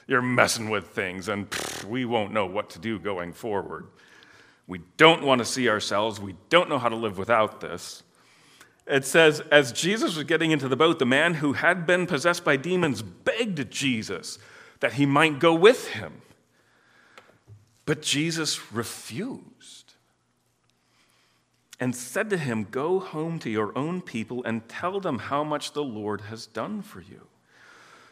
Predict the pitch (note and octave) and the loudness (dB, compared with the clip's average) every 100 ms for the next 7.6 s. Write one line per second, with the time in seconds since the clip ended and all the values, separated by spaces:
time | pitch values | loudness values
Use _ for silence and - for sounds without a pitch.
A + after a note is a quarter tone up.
0 | _ _ G#2+ G2+ C3+ C#3 A#2 B2 E3+ F#3 | _ _ -6 -2 -2 0 -2 0 0 -2
1 | - C3 G2 G#2 F2 - - E3+ A3+ A#3+ | -8 -10 -8 -8 -8 -8 -8 -8 -6 -6
2 | A#2+ - - _ _ _ _ _ _ _ | -8 -12 -20 _ _ _ _ _ _ _
3 | _ _ _ _ _ _ _ _ A#2+ C#3 | _ _ _ _ _ _ _ _ 4 6
4 | F3 F3 D3 C#3 C#3+ C3 A2+ C3 D3+ D3+ | 6 6 8 8 6 2 2 2 0 -2
5 | C3 - - C#3+ D#3 D3 C3+ B2 C#3+ C#3 | -6 -6 -2 0 0 0 -2 -2 0 0
6 | G#2+ G#2+ - A2 G2+ - C3+ B2+ C3 A2+ | -2 -8 -8 -8 -8 -6 -4 -2 -2 -4
7 | F2+ F#2 F2+ F2+ G2 | -6 -10 -12 -10 -10